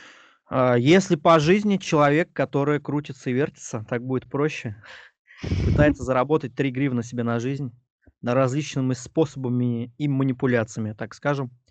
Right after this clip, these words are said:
Естественно, всё в рамках правового поля той юрисдикции, в которой я нахожусь в момент совершения операции.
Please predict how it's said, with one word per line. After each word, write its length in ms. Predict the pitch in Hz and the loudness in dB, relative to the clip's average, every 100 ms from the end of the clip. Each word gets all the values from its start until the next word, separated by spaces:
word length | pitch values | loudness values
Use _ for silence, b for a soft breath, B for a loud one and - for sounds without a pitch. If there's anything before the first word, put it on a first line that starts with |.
| b b b _ | b b b _
Естественно, 460 | 127 - 196 - | -6 0 0 0
всё 180 | 143 156 | 0 0
в 60 | 131 | 2
рамках 280 | 135 - - | 0 -2 -6
правового 400 | 120 113 127 123 | -2 0 0 -2
поля 360 | - 127 117 107 _ _ _ B B B _ _ _ | -2 -2 -2 -8 _ _ _ B B B _ _ _
той 180 | 156 139 | 4 4
юрисдикции, 800 | 131 135 123 123 156 - 139 | 4 0 0 -4 -4 -4 -4
в 100 | 127 - | -4 -4
которой 440 | 113 131 131 120 | -4 -2 -2 0
я 120 | 117 | 0
нахожусь 600 | 117 110 107 110 117 - - | -2 -4 -4 -4 -8 -14 -10
в 40 | |
момент 380 | 104 104 113 113 | -6 -2 -4 -6
совершения 600 | - - 104 - 110 107 | -12 -12 -10 -6 -6 -4
операции. 520 | 101 98 85 - - | -6 -8 -10 -14 -20